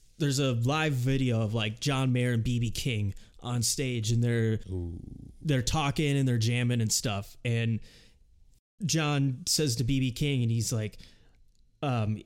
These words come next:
Speaker 1: he was talking about one of B B King's live albums, and it might have been at Royal Albert Hall. I can't remember the name of the album or which album it was, but he says to B B King, he's like, "I listen to this album before I go out and play because it reminds me,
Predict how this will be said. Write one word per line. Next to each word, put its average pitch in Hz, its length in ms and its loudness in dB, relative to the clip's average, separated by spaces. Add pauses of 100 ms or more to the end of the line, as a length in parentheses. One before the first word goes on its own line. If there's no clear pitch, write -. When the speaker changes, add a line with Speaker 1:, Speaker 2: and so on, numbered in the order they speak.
(100)
Speaker 1:
he 131 180 4
was 151 120 2
talking 156 200 2
about 139 160 4
one 139 140 4
of 117 80 0
B 139 140 4
B 139 80 2
King's 151 320 2
live 113 240 2
albums, 107 520 -2
and 120 300 2
it 147 120 2
might 160 180 2
have 185 60 0
been 202 240 2
at 202 160 -2
Royal 165 280 2
Albert 160 240 2
Hall. 147 240 0
I 139 100 -2
can't 185 180 0
remember 202 200 2
the 160 80 4
name 143 180 2
of 131 60 2
the 120 120 2
album 117 180 2
or 113 80 4
which 120 180 0
album 120 200 2
it 113 80 -2
was, 104 380 -2 (360)
but 127 80 0
he 131 80 2
says 117 520 2 (640)
to 139 140 2
B 131 160 2
B 127 120 2
King, 147 280 2
he's 117 180 2
like, 113 260 -2 (580)
"I 135 100 2
listen 165 360 2
to 151 60 2
this 143 240 2
album 127 520 2 (240)
before 139 420 2
I 123 100 2
go 123 260 2
out 120 160 0
and 117 100 -2
play 123 560 0 (180)
because - 320 2
it 135 100 0
reminds 123 600 2
me, 113 400 0